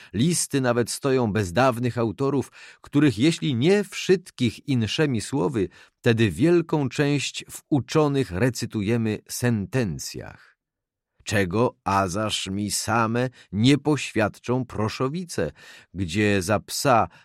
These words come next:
simplex veritatis oratio, jeżeli jej Tacyt albo Tulliusz albo Seneca nie okrasi? Opak wszystko dla Boga.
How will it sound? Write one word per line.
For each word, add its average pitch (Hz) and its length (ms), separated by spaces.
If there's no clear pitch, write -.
simplex 117 880
veritatis 101 1200
oratio, 98 760
jeżeli 107 560
jej 107 240
Tacyt 127 600
albo 90 440
Tulliusz 127 680
albo 104 300
Seneca 123 680
nie 82 200
okrasi? - 720
Opak 104 480
wszystko - 640
dla 82 220
Boga. 64 540